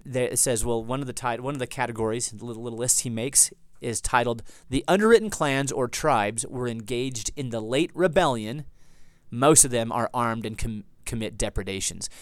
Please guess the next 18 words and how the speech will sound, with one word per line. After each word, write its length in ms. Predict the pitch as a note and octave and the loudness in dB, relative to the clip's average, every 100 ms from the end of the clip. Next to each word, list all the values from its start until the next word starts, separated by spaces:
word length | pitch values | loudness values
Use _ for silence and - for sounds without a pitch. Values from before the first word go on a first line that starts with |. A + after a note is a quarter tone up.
| - | 0
So 100 | E3 | 4
he's 120 | E3 | 6
talking 300 | E3 E3 D#3 | 6 4 2
about 180 | C#3 C#3 | 0 0
the 60 | A#2+ | 2
seventeen 480 | C#3+ A#2+ A#2 C3 | 2 2 -4 -4
fifteen 540 | G#2+ C#3+ C3+ B2 G#2+ G#2+ | -4 -4 -2 -4 -6 -8
Jacobite 580 | G#2+ G2 G#2+ G2 F#2 - | -4 -2 -2 -4 -4 -6
rebellion. 540 | G#2 F#2+ F#2 F2+ F#2+ G2+ - - - - - - - - - - - - - - | -10 -6 -4 -6 -10 -12 -14 -16 -18 -20 -18 -18 -14 -14 -14 -16 -16 -16 -18 -4
So 160 | - C#3 | 0 4
he 160 | F3+ | 6
lists 240 | E3 E3+ D3+ | 8 6 6
a 60 | |
whole 220 | B2 C#3 C3+ | 4 2 4
bunch 240 | C3+ C3+ | 2 2
of 200 | A#2+ G2 | -2 -4
clans 340 | - A#2 A2 | -4 -2 0
there. 220 | F#2 - | -2 -4